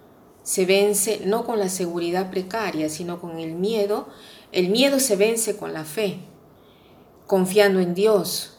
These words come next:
no pensando en uno mismo, sino con actos de generosidad. Entonces,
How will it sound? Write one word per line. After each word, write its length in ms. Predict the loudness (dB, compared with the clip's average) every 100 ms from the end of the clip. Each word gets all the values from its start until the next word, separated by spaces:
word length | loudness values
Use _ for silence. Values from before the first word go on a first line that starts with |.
| -20 -20 -20 -2
no 180 | 0 2
pensando 540 | 2 0 0 0 0
en 80 | 0
uno 220 | 2 2
mismo, 400 | 2 2 0 -4
sino 280 | -6 -6 -4
con 200 | -4 -4
actos 320 | -4 -2 -2
de 80 | -2
generosidad. 840 | -4 -6 -6 -6 -8 -8 -6 -6 -8 -12 -14
Entonces, 720 | -12 -4 -4 -2 -6 -8